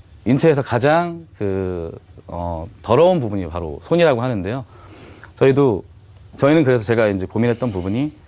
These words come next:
아이들이 매일매일 손을 만져서 가지고 노는데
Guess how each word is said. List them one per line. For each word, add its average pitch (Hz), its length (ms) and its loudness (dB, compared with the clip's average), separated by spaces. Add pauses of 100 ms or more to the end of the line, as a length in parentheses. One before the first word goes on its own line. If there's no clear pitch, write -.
(380)
아이들이 123 340 4
매일매일 139 600 2
손을 175 300 0
만져서 98 300 -2
가지고 104 340 -4
노는데 101 480 -4